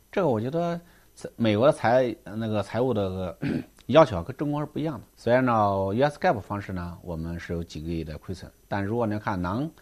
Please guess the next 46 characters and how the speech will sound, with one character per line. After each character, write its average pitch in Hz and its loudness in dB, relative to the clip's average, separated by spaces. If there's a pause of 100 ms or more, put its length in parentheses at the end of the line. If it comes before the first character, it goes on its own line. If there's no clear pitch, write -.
(440)
啊 87 -4
，gap 104 2
的 87 -4
话， 82 -6
实 - -12
际 90 -6
上 87 -6
我 80 -8
们 82 -8
是 82 -10
去 - -10
年 85 -4
还 87 -8
是， 87 -8 (360)
啊， 80 -6
很 78 -6
多 85 -2
季 104 -4
度 87 -4
是 82 -6
有 71 -10
盈 76 -8
利 127 -4
的， - -12 (600)
对。 - -18 (920)
所 104 -2
以 110 4
从 117 -2
这 185 2
一 143 2
点 101 0
来 92 -2
讲， 90 -4
包 117 4
括 107 4
我 92 2
们 92 0
的 101 0
现 110 0
金 120 2
流 90 -2
一 101 -6
直 104 -8
很 82 -8
健 98 -6
康。 87 -14